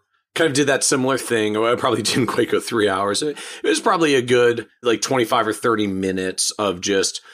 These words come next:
"Well, here's our investment process, and, and, you know, we manage for total return, but then,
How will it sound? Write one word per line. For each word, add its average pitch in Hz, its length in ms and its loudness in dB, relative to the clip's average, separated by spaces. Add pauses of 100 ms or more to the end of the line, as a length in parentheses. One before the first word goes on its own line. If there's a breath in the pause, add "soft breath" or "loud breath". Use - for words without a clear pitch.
(180 loud breath)
"Well, 170 340 2
here's 110 280 2
our 95 160 -2
investment 127 640 0
process, 101 580 0
and, 92 160 -6
and, 107 120 -6
you 107 80 0
know, 104 60 0
we 113 100 2
manage 101 280 -2
for 107 100 -6
total 95 300 -2
return, 123 500 -2
but 98 140 -4
then, 92 180 -2